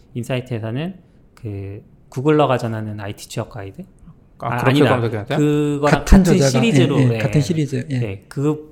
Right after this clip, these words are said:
Speaker 1: 저자가 구글러가 전하는 아이티 취업 가이드라는 책도 만-, 쓰셨고요.
Speaker 2: 음.
Speaker 1: 또 이제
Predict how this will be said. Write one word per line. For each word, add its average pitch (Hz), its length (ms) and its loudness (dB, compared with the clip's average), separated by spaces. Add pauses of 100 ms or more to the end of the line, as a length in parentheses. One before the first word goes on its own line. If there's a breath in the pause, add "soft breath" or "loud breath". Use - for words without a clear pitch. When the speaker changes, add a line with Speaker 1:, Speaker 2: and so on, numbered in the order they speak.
Speaker 1:
저자가 139 580 0
구글러가 160 440 0
전하는 143 320 -4
아이티 113 300 -6
취업 165 180 -2
가이드라는 120 480 -2
책도 - 300 -6
만-, 104 260 -4 (220)
쓰셨고요. 160 600 -6
Speaker 2:
음. 131 640 -4
Speaker 1:
또 131 200 -2
이제 104 320 -10